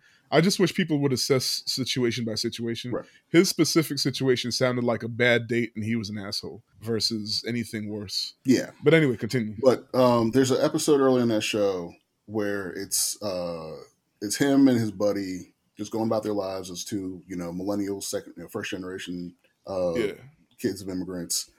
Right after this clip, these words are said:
Speaker 2: and flashbacks to their parents'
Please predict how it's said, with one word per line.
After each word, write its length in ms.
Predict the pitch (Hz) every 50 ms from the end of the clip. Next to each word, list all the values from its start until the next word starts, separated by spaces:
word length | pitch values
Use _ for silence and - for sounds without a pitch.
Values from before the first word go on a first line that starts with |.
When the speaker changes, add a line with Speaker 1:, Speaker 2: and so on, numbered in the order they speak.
| _ _ _ _
Speaker 2:
and 140 | 180 - 180
flashbacks 840 | - - 120 123 127 127 127 - 127 127 123 117 120 117 - - -
to 440 | - - 120 110 107 104 101 92 - 107
their 140 | 107 107
parents' 680 | 107 - 123 113 113 117 117 110 - - - - -